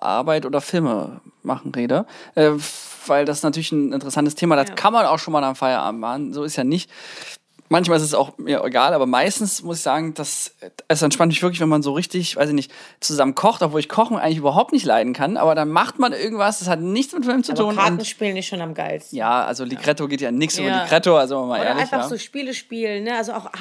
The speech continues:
Speaker 2: was haptisch machen, ne? Das ist
Speaker 1: Mhm.
Speaker 2: ja, was du mit Kochen meinst. Also ich finde auch, wenn du, ne, Karten austeilst, also das ist irgendwie, du bist in dem Moment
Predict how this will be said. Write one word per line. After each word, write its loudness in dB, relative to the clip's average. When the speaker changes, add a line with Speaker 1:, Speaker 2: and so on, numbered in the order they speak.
Speaker 2:
was -8
haptisch -2
machen, -4
ne? -2
Das -2
ist -8
Speaker 1:
Mhm. -2
Speaker 2:
ja, 2
was -2
du -6
mit -4
Kochen -2
meinst. 0
Also -4
ich -6
finde 2
auch, 2
wenn 0
du, 0
ne, -2
Karten 2
austeilst, 0
also -6
das 0
ist -4
irgendwie, 0
du -2
bist -4
in 2
dem 2
Moment -2